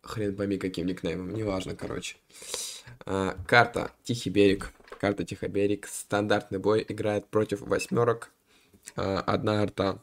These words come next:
две Л Т шки, очень много П Т, кстати, я заметил.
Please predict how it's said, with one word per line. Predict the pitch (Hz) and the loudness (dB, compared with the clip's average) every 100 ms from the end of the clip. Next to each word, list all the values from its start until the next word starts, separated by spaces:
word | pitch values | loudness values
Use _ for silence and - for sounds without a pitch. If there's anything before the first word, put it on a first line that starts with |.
| _ _ _ _ _ _ _ _ _ - - - | _ _ _ _ _ _ _ _ _ -20 -18 -6
две | 107 104 | 2 6
Л | 104 | 6
Т | 104 104 | 8 6
шки, | - | 4
очень | - 107 101 107 | 0 0 2 0
много | 107 104 | 0 0
П | 98 104 | 0 0
Т, | 101 | 0
кстати, | - 90 - | 0 -2 0
я | 95 | 0
заметил. | 95 95 95 - | 0 0 -2 -6